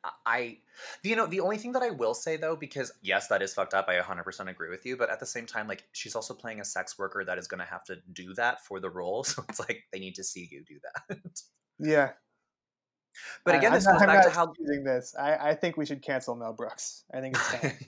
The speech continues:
Speaker 1: <laughs> Is he still living?
Speaker 2: I believe so.
Speaker 1: Oh. You know, I remember, uh, another thing that I thought about, too, whenever I was watching the movie was, like, you know, you had the old grouchy,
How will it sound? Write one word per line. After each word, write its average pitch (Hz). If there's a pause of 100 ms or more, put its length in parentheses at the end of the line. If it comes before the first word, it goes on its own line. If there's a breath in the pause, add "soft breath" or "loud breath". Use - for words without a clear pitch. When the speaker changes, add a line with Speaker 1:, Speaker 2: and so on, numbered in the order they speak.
Speaker 1:
<laughs> - (640 loud breath)
Is 135
he 220
still 110
living? 120 (680)
Speaker 2:
I 180
believe 240
so. 107 (920)
Speaker 1:
Oh. 98 (1000 loud breath)
You 170
know, 185 (640)
I 147
remember, 185 (240)
uh, 156 (140)
another 160
thing 170
that 147
I 139
thought 131
about, 120
too, 127
whenever 113
I 107
was 104
watching 104
the 101
movie 98
was, 95
like, 98
you 104
know, 95
you 95
had 104
the 107
old 98 (220)
grouchy, 98